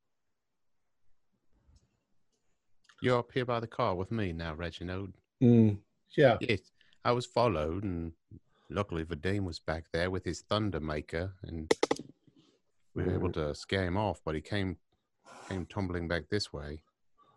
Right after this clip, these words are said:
Speaker 2: Yeah, it was pretty fast too, but Cyrus has got him.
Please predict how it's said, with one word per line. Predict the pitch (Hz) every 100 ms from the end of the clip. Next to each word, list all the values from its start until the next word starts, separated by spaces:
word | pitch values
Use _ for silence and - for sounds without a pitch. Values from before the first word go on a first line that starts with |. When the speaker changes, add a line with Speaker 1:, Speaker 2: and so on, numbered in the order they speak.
| _
Speaker 2:
Yeah, | - 117 117
it |
was | 131
pretty | - 143 107
fast | 160 131 107 -
too, | - 131
but | 98 -
Cyrus | - 123 117 113 104
has | 98
got | 113 113 95
him. | 90